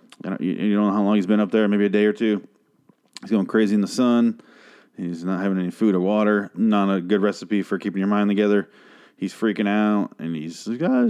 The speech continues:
ah, ah," just screaming. And he, he hears a bunch of zombies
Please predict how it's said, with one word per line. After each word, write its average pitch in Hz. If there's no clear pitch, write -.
ah, 240
ah," 214
just -
screaming. 98
And 92
he, 95
he 101
hears 98
a 92
bunch 95
of 90
zombies 107